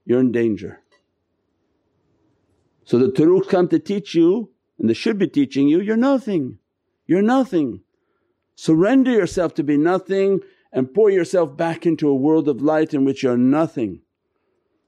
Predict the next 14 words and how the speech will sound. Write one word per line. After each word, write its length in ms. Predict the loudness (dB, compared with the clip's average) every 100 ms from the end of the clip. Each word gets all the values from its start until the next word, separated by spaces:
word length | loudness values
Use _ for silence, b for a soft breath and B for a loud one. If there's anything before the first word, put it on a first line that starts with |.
| _ _ _ _ _
Now 600 | 0 2 2 0 0 -2
you're 260 | 0 0 2
guided 460 | 0 0 0 -2
to, 440 | 0 2 0 -4 -16 _
eh, 140 | -10 -10 -14 _ -4
you 100 | -2
know, 80 |
Sirat 540 | -2 0 0 0 0 0
al-Mustaqim. 920 | 0 -2 -4 -6 -6 -4 -6 -8 -14 _ _ _ _ _ _ _ _ _ _ _ _ _ _ _ _ _
'Cause 180 | -4 0
not 300 | 2 2 0
you 140 | -2 0
Sirat 480 | 0 0 0 0
al-, 240 | -2 -2